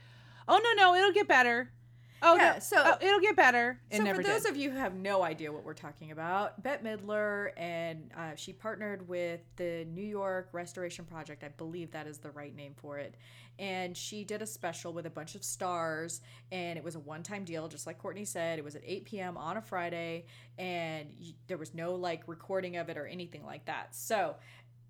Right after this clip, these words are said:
Speaker 2: it was just a bunch of her friends that got together, and they were trying to find the Sanderson sisters, and Elvira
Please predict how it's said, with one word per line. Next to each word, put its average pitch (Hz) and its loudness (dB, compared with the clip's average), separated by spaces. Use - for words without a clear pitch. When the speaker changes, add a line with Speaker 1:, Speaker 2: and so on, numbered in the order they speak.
Speaker 2:
it 233 -6
was 330 -4
just - -8
a 427 -4
bunch 254 -6
of 330 -8
her 277 -8
friends 226 -4
that - -8
got 226 -6
together, 202 -2
and 185 -4
they 180 -2
were 185 -4
trying 214 -10
to 220 -4
find 208 -6
the 180 -8
Sanderson 254 -10
sisters, 170 -10
and 165 -10
Elvira 175 -4